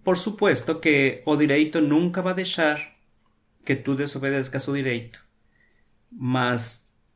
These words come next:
também há momentos onde nós não só desobedecimos o direito, sino estivemos em contra do direito.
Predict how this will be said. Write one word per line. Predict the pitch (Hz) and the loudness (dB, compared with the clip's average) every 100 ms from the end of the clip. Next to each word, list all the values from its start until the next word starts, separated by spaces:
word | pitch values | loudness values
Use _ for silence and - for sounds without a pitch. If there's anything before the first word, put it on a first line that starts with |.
| _ | _
também | 120 113 131 139 160 160 - | 0 2 2 2 2 -2 0
há | 127 | 2
momentos | 165 190 185 175 156 147 - - _ - _ _ _ - | 4 2 0 -2 -2 -2 -4 -8 _ -20 _ _ _ -4
onde | 135 123 117 117 113 107 104 - | -2 -2 -2 0 2 2 0 -6
nós | 123 123 127 131 - - _ 123 | -4 0 0 0 -2 -6 _ -2
não | 139 160 | 0 2
só | - 196 190 | 2 4 2
desobedecimos | 147 131 117 117 113 143 135 | 2 -2 -2 -2 0 -2 -2
o | 120 | -2
direito, | 113 131 156 120 | 0 0 0 -2
sino | 113 123 | -4 -2
estivemos | 120 - 131 139 160 - | -4 -6 -4 -2 -2 0
em | 151 | -2
contra | 147 156 151 156 | -2 -2 0 0
do | 151 | 0
direito. | 151 143 135 - | 0 -2 -4 -12